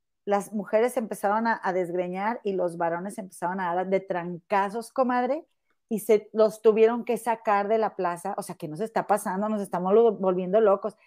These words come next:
delante de niños y de todo mundo. Y a fin de cuentas nadie comió y, pues, se tuvieron que largar,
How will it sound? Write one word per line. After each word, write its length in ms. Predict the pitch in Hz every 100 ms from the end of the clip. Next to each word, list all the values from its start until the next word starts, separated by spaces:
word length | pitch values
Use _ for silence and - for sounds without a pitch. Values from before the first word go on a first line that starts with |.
| _ _
delante 420 | 196 220 196 175
de 120 | 220 226
niños 440 | 202 208 220 214
y 40 | 202
de 80 | 190
todo 240 | 196 214
mundo. 340 | 220 277 320 330 _ -
Y 60 |
a 20 | 226
fin 140 | 254
de 80 | 285
cuentas 260 | 294 285
nadie 260 | 262 262 285
comió 400 | 254 220 240 262
y, 60 | 262
pues, 200 | 220 196
se 80 | 196
tuvieron 260 | 202 220
que 80 | 240
largar, 280 | 240 226